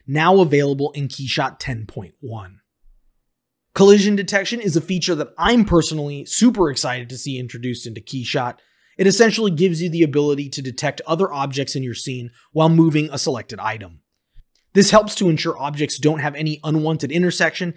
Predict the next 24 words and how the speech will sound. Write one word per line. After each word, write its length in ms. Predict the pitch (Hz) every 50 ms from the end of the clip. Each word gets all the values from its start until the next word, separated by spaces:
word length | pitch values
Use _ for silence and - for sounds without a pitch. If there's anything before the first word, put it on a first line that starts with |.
| _ _ _
and 120 | - 170 175
also 420 | - - 175 180 220 208 - 269
reduces 480 | 254 240 202 151 156 156 147 - 160 139
the 80 | 143
need 380 | 143 131 131 135 131 131 135 131 - _
to 100 | - 151
make 200 | 147 143 - -
time-consuming 760 | - - 120 120 127 - 135 127 - - 120 117 123 117
adjustments 560 | 120 120 107 - 92 - - 110 98 92 - -
to 80 | -
prevent 360 | - 117 110 120 139 143 - -
it. 120 | - - _ _ _ _ _ _ _ _ _ _ _ _ _ _ _ _ _ _ _ _ _ _ _ _ _ _ -
There 120 | 185 202
are 140 | 185 196 202
two 320 | 202 - - - 240 269
components 560 | 262 - 247 202 - 156 160 160 160 151 -
that 100 | - 147
make 220 | 131 139 147 135 -
up 120 | 143 -
Keyshot's 520 | - - 156 147 - - 147 135 - - 135
new 160 | 131 131 123
collision 380 | - - 127 123 113 104 104
detection 480 | 98 92 - - 87 - - - 92 90
feature, 400 | - - - - - - - -